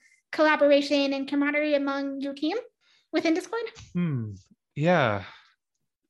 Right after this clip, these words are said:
Speaker 2: Within Discord, no, no. It's, it's fairly separate now,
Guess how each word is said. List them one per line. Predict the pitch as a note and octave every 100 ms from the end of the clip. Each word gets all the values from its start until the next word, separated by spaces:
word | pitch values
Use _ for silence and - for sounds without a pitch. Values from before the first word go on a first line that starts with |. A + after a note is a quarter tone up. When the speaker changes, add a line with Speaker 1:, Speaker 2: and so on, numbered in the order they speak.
| _
Speaker 2:
Within | A#2+ C3 G#3 D3
Discord, | D3 - D3 C#3 C3+ _
no, | G#2+ G2+ F#2 F#2 G2+ - _ _ -
no. | G#2 F#2+ F#2+ A#2 _
It's, | D3 C#3 -
it's | D#3+ -
fairly | F3 F3 D#3
separate | - A2+ A2+ -
now, | G#2+ G#2 F#2+ G#2+ C#3